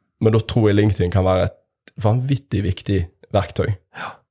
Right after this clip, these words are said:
Speaker 1: for den tiden fremover.
Speaker 2: Ja.
Speaker 1: For det, som jeg fortalte deg før podcasten, så er det mye som skjer nå som, som gjør at vi, vi bygger broer mellom helsevesenet og oss som driver med forebygging.
Speaker 2: Ja.
Speaker 1: Eh, og da tror jeg LinkedIn kan være et godt nettverk for å bli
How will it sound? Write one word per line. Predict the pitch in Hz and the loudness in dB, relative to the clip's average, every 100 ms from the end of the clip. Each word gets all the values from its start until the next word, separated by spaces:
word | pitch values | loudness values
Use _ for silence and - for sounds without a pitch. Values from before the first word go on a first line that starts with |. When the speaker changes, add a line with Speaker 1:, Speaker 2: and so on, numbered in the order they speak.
| _ | _
Speaker 1:
for | - - 95 | -4 0 2
den | 95 | 2
tiden | 90 95 90 | 0 -2 -2
fremover. | 92 90 76 - - _ _ | -2 -2 -4 -8 -14 _ _
Speaker 2:
Ja. | 117 - _ _ _ _ _ _ _ - | -8 -8 _ _ _ _ _ _ _ -4
Speaker 1:
For | 110 | 0
det, | 107 101 98 | 0 0 -2
som | 107 | 0
jeg | 101 | 0
fortalte | 92 101 95 | 2 0 0
deg | 95 | -2
før | - 98 | 0 -2
podcasten, | 87 98 95 90 90 | 0 -2 -2 -2 -2
så | 92 | 0
er | 98 | 0
det | 98 | 0
mye | 104 | 0
som | 104 | 0
skjer | 98 117 104 | 0 2 2
nå | 90 92 | 0 -2
som, | 92 95 | -4 -4
som | - 92 90 | -4 -4 -4
gjør | 90 101 107 90 92 | -2 2 2 2 0
at | 92 - | -4 -4
vi, | 95 104 _ _ _ _ _ - | -4 -4 _ _ _ _ _ -10
vi | 143 98 | -4 -2
bygger | 90 101 107 | 0 0 0
broer | 92 98 98 98 | 0 0 2 2
mellom | 95 95 90 82 92 - - | 2 0 0 -4 -6 -10 -2
helsevesenet | 101 92 95 90 95 95 - - | 0 2 0 0 -2 -4 -6 -4
og | 92 92 92 - _ _ - | 0 0 -4 -14 _ _ -2
oss | 104 - | 0 2
som | |
driver | 95 92 90 | 2 0 0
med | 95 | 0
forebygging. | 92 95 92 98 _ - | 2 0 -2 -6 _ -14
Speaker 2:
Ja. | - - _ _ _ _ - | -14 -16 _ _ _ _ -2
Speaker 1:
Eh, | 95 90 | 0 2
og | 90 98 | 0 0
da | 95 | 0
tror | - 95 | 2 2
jeg | |
LinkedIn | 92 92 - 90 | 2 0 -4 -4
kan | 92 87 | -2 -2
være | 87 | -2
et | - | -4
godt | 90 87 | -6 -2
nettverk | 90 - 92 - | -4 -2 -6 -4
for | - 95 | -4 -4
å | |
bli | 90 92 | -2 -2